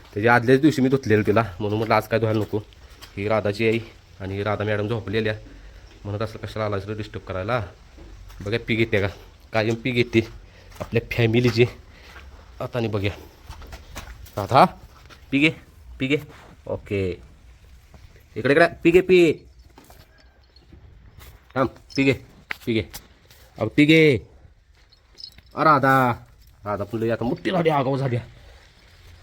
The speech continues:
बस, बस, बस बाळा, निवांत मायली केक मी किड बघत बसते ती.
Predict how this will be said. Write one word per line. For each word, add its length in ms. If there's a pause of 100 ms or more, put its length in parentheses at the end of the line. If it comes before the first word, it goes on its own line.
(400)
बस, 120
बस, 300
बस 80
बाळा, 180 (800)
निवांत 420
मायली 280
केक 200
मी 60
किड 180
बघत 380
बसते 260
ती. 80